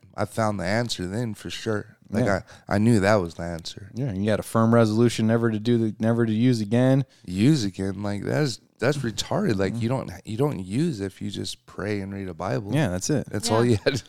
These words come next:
Speaker 2: What do
Speaker 1: That
Speaker 2: they, what do they say, Haley? Faith without works is
Speaker 3: Dead.
Speaker 2: There
Speaker 1: Yeah.
Speaker 2: you go.
Speaker 3: I do know
Speaker 1: There
Speaker 3: that
Speaker 1: you
Speaker 3: one.
Speaker 1: go.
Speaker 2: You know that one.
Speaker 3: <laughs> I do
Speaker 1: Yeah,
Speaker 3: know that
Speaker 1: so
Speaker 3: one.
Speaker 1: that, that didn't work.
Speaker 2: It didn't work, and
Speaker 3: Yeah,
Speaker 2: you
Speaker 3: I've
Speaker 2: started,
Speaker 3: tried the
Speaker 2: you know.
Speaker 3: pray, pray the addiction away before. It doesn't.
Speaker 2: Yeah, it doesn't
Speaker 1: Yeah.
Speaker 2: work.
Speaker 3: No.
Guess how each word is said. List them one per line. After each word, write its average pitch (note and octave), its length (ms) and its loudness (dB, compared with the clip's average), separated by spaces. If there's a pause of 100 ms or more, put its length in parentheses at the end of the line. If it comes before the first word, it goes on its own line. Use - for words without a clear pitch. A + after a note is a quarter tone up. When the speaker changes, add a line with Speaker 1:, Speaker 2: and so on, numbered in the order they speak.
(300)
Speaker 2:
What C3+ 120 6
do C#3+ 60 8
Speaker 1:
That - 20 8
Speaker 2:
they, C3+ 160 6
what C#3+ 140 6
do C#3+ 80 6
they C#3 120 6
say, D3+ 360 4
Haley? D3+ 420 2 (300)
Faith A#2+ 260 0
without A#2 220 6
works A#2+ 340 2
is A#2 420 2
Speaker 3:
Dead. G#3+ 400 -4 (120)
Speaker 2:
There - 140 2
Speaker 1:
Yeah. D3+ 200 4
Speaker 2:
you B2 80 0
go. G#2+ 520 8
Speaker 3:
I F#2+ 40 2
do F#2 80 -2
know G#2 140 0
Speaker 1:
There A#2 100 4
Speaker 3:
that A#2 40 4
Speaker 1:
you A#2 60 4
Speaker 3:
one. A#2 100 4
Speaker 1:
go. C3+ 140 6
Speaker 2:
You A2+ 80 6
know A2+ 240 6
that G#2 140 6
one. G2 260 2
Speaker 3:
<laughs> - 0 -
I - 140 -2
do G3 80 -8
Speaker 1:
Yeah, A2 80 -2
Speaker 3:
know B2 140 2
that - 100 -2
Speaker 1:
so A2 280 2
Speaker 3:
one. G2 100 -4 (540)
Speaker 1:
that, F#2+ 280 2
that G2+ 160 2
didn't F#2+ 320 -2
work. G2+ 240 -2 (120)
Speaker 2:
It B2 100 -4
didn't C3 200 6
work, C3 240 6
and A2 60 2
Speaker 3:
Yeah, G#2 60 4
Speaker 2:
you E3+ 40 2
Speaker 3:
I've E3+ 40 0
Speaker 2:
started, A2+ 360 6
Speaker 3:
tried - 40 -12
the F3+ 120 0
Speaker 2:
you F3 60 -2
know. G#2 100 -6
Speaker 3:
pray, E3+ 460 -4 (420)
pray F3+ 160 -6
the F3 140 -6
addiction F3 340 -10
away E3+ 280 -8
before. E3 360 -10
It D#3+ 60 -10
doesn't. - 520 -14
Speaker 2:
Yeah, G#2 200 0
it F2+ 60 -2
doesn't F#2+ 200 0
Speaker 1:
Yeah. G#2 60 2
Speaker 2:
work. G#2+ 180 0 (160)
Speaker 3:
No. - 160 -18